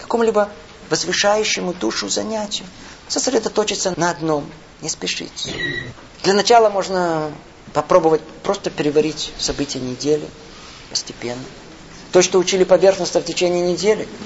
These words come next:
в субботу можно глубже обдумать. Вот, вот смотрите. Понимание всегда есть много уровней. Вот, э, это... а, теперь понял. Э,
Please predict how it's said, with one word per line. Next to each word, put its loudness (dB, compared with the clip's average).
в -12
субботу 6
можно 2
глубже 0
обдумать. -2
Вот, 6
вот 6
смотрите. -2
Понимание 6
всегда 4
есть 4
много 2
уровней. 0
Вот, 4
э, 8
это... 4
а, 2
теперь 2
понял. 2
Э, -2